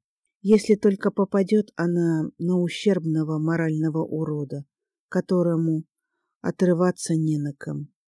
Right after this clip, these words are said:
Будет всю жизнь ему ноги мыть, воду пить, да ещё под горячую руку попадать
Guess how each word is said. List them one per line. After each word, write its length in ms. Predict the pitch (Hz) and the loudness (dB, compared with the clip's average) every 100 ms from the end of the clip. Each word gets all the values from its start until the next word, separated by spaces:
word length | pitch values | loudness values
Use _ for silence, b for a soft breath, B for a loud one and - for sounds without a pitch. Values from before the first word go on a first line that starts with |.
| _ | _
Будет 480 | 170 214 208 190 - _ _ _ | 0 2 2 0 -4 _ _ _
всю 320 | - - 202 | -16 -2 -2
жизнь 380 | 175 196 180 170 | 2 0 2 -2
ему 300 | 160 160 160 | 0 0 0
ноги 400 | 156 151 139 156 | -2 -4 -6 -8
мыть, 400 | 143 139 143 _ _ _ _ | -8 -10 -14 _ _ _ _
воду 400 | 151 165 185 160 | -6 0 0 0
пить, 400 | - 165 151 - _ _ _ _ _ _ | -6 -8 -8 -16 _ _ _ _ _ _
да 140 | 165 185 | 4 6
ещё 320 | 180 - 196 | 6 4 0
под 180 | 190 160 | 0 2
горячую 640 | 175 175 160 - 165 160 | 4 4 4 0 0 0
руку 240 | 165 - | -2 -6
попадать 720 | 160 151 156 143 147 139 - | -6 -4 -4 -4 -6 -6 -20